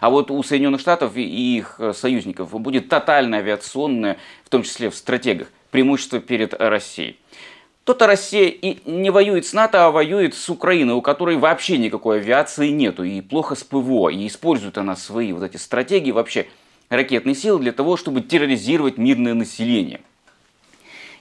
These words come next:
Итак, сколько же было сбито средств воздушного поражения, которые запустила Россия? А запустила она их в совокупности, между прочим, девяносто девять единиц.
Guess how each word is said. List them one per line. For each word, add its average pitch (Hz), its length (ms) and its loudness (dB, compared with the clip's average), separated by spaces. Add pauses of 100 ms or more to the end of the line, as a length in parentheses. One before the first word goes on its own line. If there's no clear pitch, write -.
Итак, 180 240 2
сколько 208 320 2
же 170 80 2
было 165 260 4
сбито 120 500 -2
средств 117 400 -4
воздушного 107 420 -4
поражения, 104 560 0
которые 104 260 -8
запустила 101 520 -6
Россия? 95 360 -4
А 92 140 0
запустила 151 480 0
она 120 200 0
их - 40 -8
в - 60 -12
совокупности, 131 560 -6
между 110 180 -6
прочим, 131 320 -6 (160)
девяносто 117 500 -2
девять 101 360 -8
единиц. 101 320 -10